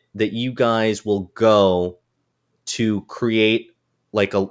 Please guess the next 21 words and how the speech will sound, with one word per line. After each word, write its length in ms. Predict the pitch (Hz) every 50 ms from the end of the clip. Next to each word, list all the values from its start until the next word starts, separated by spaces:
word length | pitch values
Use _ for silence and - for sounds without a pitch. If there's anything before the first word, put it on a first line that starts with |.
| - -
a 80 | 104
conference 500 | - - - 117 113 113 - 104 98 -
table, 600 | - - 104 95 92 80 90 87 85 85 - - _ _ _ _
the 100 | - 107
length, 540 | 101 107 107 104 92 92 92 - - _ - _
the 100 | - 107
limit 260 | 101 110 113 110 107 101
of 140 | 98 95
the 80 | 90 90
length 360 | 82 90 104 104 98 92 -
that 100 | - -
you'll 140 | - 98 92
d-, 300 | 85 - - - 98 - _ 92
go 400 | 92 110 107 104 92 87 85 - - _ _ _ _ _ _
before 300 | 110 98 - 117 113 107
you 160 | 104 101 101
start 440 | - - - 107 101 98 - - _
cutting 260 | - - 127 - 104
it 120 | 101 95
in 60 | 92 87
half? 500 | - - 92 82 76 73 - _ _